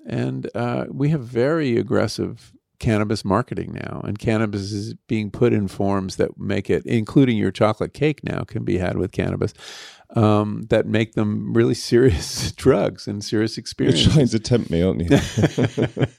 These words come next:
Speaker 1: <laughs> So, um, I don't, I don't think the time is here for legalizing psilocybin outside of a medical context.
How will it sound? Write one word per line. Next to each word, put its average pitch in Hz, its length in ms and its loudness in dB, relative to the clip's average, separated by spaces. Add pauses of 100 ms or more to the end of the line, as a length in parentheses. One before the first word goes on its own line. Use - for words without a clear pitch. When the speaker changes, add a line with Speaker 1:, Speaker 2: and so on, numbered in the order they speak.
Speaker 1:
<laughs> - 0 - (560)
So, 135 600 6
um, 127 640 0 (360)
I 147 360 0
don't, 170 580 2 (500)
I 185 300 4
don't 143 420 0
think 131 360 -2
the 120 100 -2
time 110 500 2
is 98 240 -2
here 98 380 4
for 101 220 0
legalizing 98 920 0
psilocybin 95 800 0
outside 98 520 2
of 92 120 -2
a 92 40 -2
medical 90 380 -2
context. - 640 -8